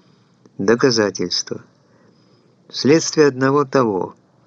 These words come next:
что кто-либо по нашему воображению что-нибудь любит, мы сами будем любить это, по теореме двадцать седьмой. Но, по предположению,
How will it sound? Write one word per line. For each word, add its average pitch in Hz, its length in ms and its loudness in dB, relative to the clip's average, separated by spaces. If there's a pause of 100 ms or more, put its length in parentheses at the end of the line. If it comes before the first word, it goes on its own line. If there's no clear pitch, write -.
(260)
что - 260 0
кто-либо 113 580 0
по 101 160 -2
нашему 113 420 -2
воображению 107 800 0
что-нибудь 107 600 -2
любит, 123 380 -2 (720)
мы 107 160 2
сами 123 300 2
будем 107 340 -2
любить 95 420 0
это, - 320 -4 (560)
по 101 120 2
теореме 107 400 0
двадцать 95 440 -2
седьмой. 104 520 -4 (840)
Но, 104 460 0
по 104 120 2
предположению, 110 960 -2